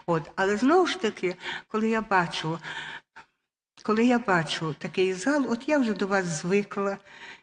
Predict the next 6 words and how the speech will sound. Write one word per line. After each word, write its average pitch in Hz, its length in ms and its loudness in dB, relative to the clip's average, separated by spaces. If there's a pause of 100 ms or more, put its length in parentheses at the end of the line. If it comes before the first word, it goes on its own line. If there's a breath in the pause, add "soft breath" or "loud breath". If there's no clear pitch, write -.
я 226 180 4
виокремлюю 214 960 4 (460 loud breath)
обличчя, 180 840 2 (280 loud breath)
навіть 202 320 2
декого 190 420 0
знаю. 156 580 4